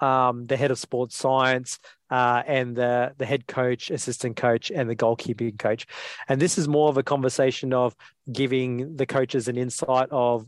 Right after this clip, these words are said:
where the, the playing group is as, uh, as a whole, and how they're tolerating loads and how they're traveling, um, from a, a physical fitness point of view, uh, as well as going over any individual players that may require modification the next day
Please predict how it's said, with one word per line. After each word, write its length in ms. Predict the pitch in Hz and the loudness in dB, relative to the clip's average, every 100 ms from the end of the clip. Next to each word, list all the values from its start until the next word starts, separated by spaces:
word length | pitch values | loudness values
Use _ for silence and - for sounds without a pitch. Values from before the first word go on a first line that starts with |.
| - | -2
where 200 | 139 131 | 0 2
the, 480 | 123 123 120 117 127 | 2 2 2 0 -2
the 100 | - | -8
playing 320 | 123 131 123 | 0 0 0
group 240 | 117 123 127 | -2 -2 0
is 160 | 120 | -2
as, 120 | 113 127 | -4 -6
uh, 180 | 135 120 - | -2 -2 0
as 140 | 127 | -4
a 20 | |
whole, 320 | 113 170 277 - | 0 0 0 -2
and 140 | 131 113 | -6 0
how 180 | 127 | 0
they're 140 | 123 123 | 2 0
tolerating 640 | - 131 123 120 117 120 - - - | 0 0 0 0 -2 -4 -10 -20 -4
loads 480 | 147 156 151 147 131 | 2 6 6 4 2
and 100 | 123 | -2
how 200 | 120 127 | 0 0
they're 120 | 123 | 2
traveling, 560 | 123 - 127 123 120 113 - - - | -2 0 0 0 -2 -4 -12 -20 -2
um, 580 | 127 123 120 113 117 151 _ | 2 4 2 0 -6 -12 _
from 180 | - 127 | -4 2
a, 380 | 120 117 113 120 _ | 4 6 4 0 _
a 140 | 120 | -4
physical 320 | 107 127 - | -2 -4 -4
fitness 360 | 107 185 190 190 | -2 -2 0 -4
point 280 | - 196 185 | -2 -2 0
of 100 | 165 | -2
view, 240 | 214 240 - - - - _ | -2 -2 -6 -16 -20 -20 _
uh, 40 | 143 | 2
as 420 | 139 151 147 123 | 4 4 2 2
well 300 | 131 131 139 | 0 2 2
as 100 | 120 | 2
going 260 | 139 131 | 2 2
over 140 | 127 123 | 2 0
any 300 | 135 135 139 | -2 -4 -4
individual 500 | 131 120 123 113 120 | -4 0 0 0 -2
players 440 | - 127 123 120 | 2 2 4 2
that 160 | 127 131 | -2 -2
may 200 | 127 120 | 0 0
require 460 | 120 - - 127 | 0 -4 -2 -2
modification 720 | 117 123 117 123 - 120 - 117 | 0 -2 -4 -8 -4 -4 -2 -4
the 100 | 117 | 0
next 300 | 113 - - | -2 -4 0
day 340 | 123 117 113 | 4 4 2